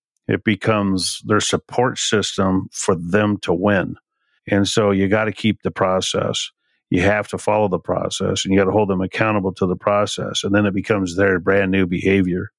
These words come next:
It's not at first. It's very complex, very complicated. It's hard to get them to follow through. There's some pain involved sometimes, frustration, uh,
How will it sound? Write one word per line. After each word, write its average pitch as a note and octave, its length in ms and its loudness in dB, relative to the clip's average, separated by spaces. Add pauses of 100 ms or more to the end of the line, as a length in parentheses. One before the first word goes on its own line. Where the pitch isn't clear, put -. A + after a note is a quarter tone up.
(340)
It's - 200 -2
not G#2+ 180 2
at G2 100 0
first. - 440 -2
It's F#2+ 100 -4
very G2+ 180 2
complex, G#2 680 -2
very F#2+ 220 -6
complicated. G2 760 0
It's F#2+ 160 -4
hard F#2 200 -2
to F2+ 80 -6
get F#2 120 0
them F#2 140 0
to F2+ 80 -4
follow F#2+ 280 0
through. B2 340 0
There's G#2 180 -2
some F2+ 160 -2
pain G2+ 260 0
involved G2 420 0
sometimes, G#2+ 520 -2
frustration, G#2 720 -2 (420)
uh, G2 280 0